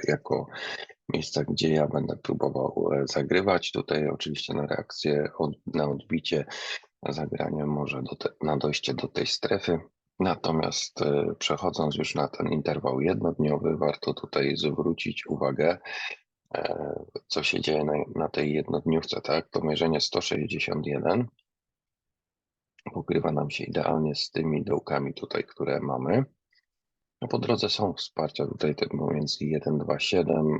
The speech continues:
mamy silne wsparcie, e, w okolicach, e, jeden zero sześć trzysta osiemdziesiąt sześć. Natomiast, e, tutaj rzuciło się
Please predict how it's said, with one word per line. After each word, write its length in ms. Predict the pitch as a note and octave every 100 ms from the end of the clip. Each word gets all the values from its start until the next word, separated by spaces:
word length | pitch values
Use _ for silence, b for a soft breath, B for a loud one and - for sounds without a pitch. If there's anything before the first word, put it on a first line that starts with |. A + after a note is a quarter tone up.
| -
mamy 300 | D2+ D2 D#2
silne 340 | - E2 D2+ D2
wsparcie, 720 | - D#2 D2+ - - D2+ C#2+ B B B B _
e, 180 | - -
w 100 | -
okolicach, 840 | F2+ - D#2 - - D2 - - -
e, 220 | D#2 D2 - - - - _ _ _ _ _ _ _ _ _ _ -
jeden 300 | F2+ F2+ E2+
zero 240 | E2 E2+ E2
sześć 480 | - E2 D#2 - -
trzysta 360 | - - D#2
osiemdziesiąt 640 | D2+ E2+ D#2 D2 - E2+ E2
sześć. 300 | G#2 G#2 - B B B _ -
Natomiast, 720 | D#2+ E2 E2 E2+ E2 - -
e, 340 | D#2 D2+ D2+ D#2 - - -
tutaj 280 | - E2 D2+ _ _ _ - E2+
rzuciło 540 | E2 D#2 D#2 D#2 D2+
się 280 | - D#2